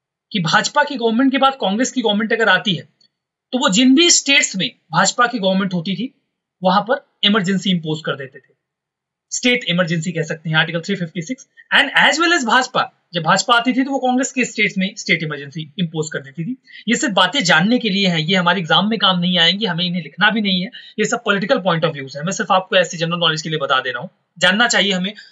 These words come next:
हमारे इतिहास के बारे में, हमारी parliamentary democracy में क्या होता रहा है और किस तरीके से हमारे rules and regulations को एक्सप्लॉइट किए जाते हैं, हमें जानना चाहिए इसके बारे में। तो अभी हाल के दिनों में जो आर्टिकल थ्री फिफ्टी सिक्स का exploitation किया जा रहा है, उसका misuse किया जा रहा है,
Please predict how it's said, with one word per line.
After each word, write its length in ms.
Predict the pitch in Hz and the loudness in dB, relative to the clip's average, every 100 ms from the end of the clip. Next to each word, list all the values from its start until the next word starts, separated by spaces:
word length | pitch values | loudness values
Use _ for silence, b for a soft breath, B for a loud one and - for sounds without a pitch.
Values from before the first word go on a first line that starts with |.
| - | -6
हमारे 180 | 156 165 | -2 -2
इतिहास 340 | 170 160 190 | -2 -2 -2
के 80 | - | 0
बारे 200 | 175 170 | 0 0
में, 100 | 185 | 0
हमारी 240 | 175 151 | 0 0
parliamentary 420 | 160 156 156 156 160 | 0 0 0 -4 -4
democracy 420 | 156 160 165 175 | -4 -4 -8 -8
में 140 | 165 | -10
क्या 160 | - 196 175 | 0 2 2
होता 260 | 175 185 | 2 4
रहा 200 | 175 165 | 6 4
है 160 | 165 190 b b b | 2 -2 b b b
और 100 | 185 | -2
किस 200 | 160 254 - | -2 -2 -2
तरीके 320 | 208 202 262 | -2 0 0
से 120 | 262 | 0
हमारे 240 | 202 190 | 2 2
rules 260 | 190 202 190 | 2 -2 -2
and 100 | 190 | 0
regulations 400 | 175 170 175 208 | 0 0 -4 -2
को 60 | 214 | -2
एक्सप्लॉइट 380 | - - 240 | -2 0 0
किए 160 | - 247 | 2 0
जाते 240 | 202 190 233 | 2 0 2
हैं, 80 | |
हमें 140 | 269 269 | 2 4
जानना 240 | 294 226 | 4 2
चाहिए 220 | 214 127 | -2 -6
इसके 180 | 123 - | -16 -14
बारे 180 | - - | -14 -14
में। 80 | - _ _ _ _ _ _ _ _ _ _ _ _ _ _ _ _ - | -20 _ _ _ _ _ _ _ _ _ _ _ _ _ _ _ _ 0
तो 340 | 302 339 - _ _ _ _ _ _ | 2 0 -6 _ _ _ _ _ _
अभी 240 | 180 190 302 | 2 4 4
हाल 240 | - 220 | 4 2
के 120 | 254 | 2
दिनों 300 | 262 247 262 254 | 0 2 2 2
में 180 | 262 | 2
जो 140 | 208 214 | 2 2
आर्टिकल 320 | 185 185 220 | 2 2 -4
थ्री 180 | - 269 | -4 -4
फिफ्टी 280 | 262 247 262 | -2 -2 -4
सिक्स 220 | 254 233 | -4 -4
का 100 | - | -2
exploitation 580 | 208 - 220 208 214 226 | -2 -2 -4 -2 -2 -4
किया 180 | 208 214 | -2 -2
जा 140 | 202 202 | 0 2
रहा 100 | 214 | 0
है, 40 | |
उसका 200 | - 196 | 0 -4
misuse 400 | 156 143 196 208 | -6 -8 -8 -8
किया 180 | - 202 | -2 0
जा 100 | 196 | 2
रहा 140 | 190 | 2
है, 180 | 180 190 | 0 -4